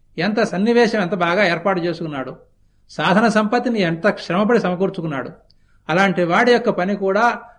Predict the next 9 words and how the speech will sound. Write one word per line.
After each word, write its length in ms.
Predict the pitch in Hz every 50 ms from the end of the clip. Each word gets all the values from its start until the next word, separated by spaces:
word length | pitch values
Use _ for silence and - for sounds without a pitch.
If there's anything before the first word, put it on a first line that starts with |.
| - -
అవతల 320 | 160 190 196 220 214 214
వాడు 220 | 202 202 202 196 190
కూడా 160 | 190 185 180
వచ్చి 180 | 180 - 196
అడ్డం 180 | 151 151 185 196
పడేటప్పటికి 420 | 196 190 185 185 185 202 190 180
మొత్తం 280 | 170 165 165 - 180 165
పల్టీ 240 | 160 165 165 165 185
కొట్టేసిందంటే 800 | 175 170 156 170 165 160 165 156 143 135 135 151 170 196 208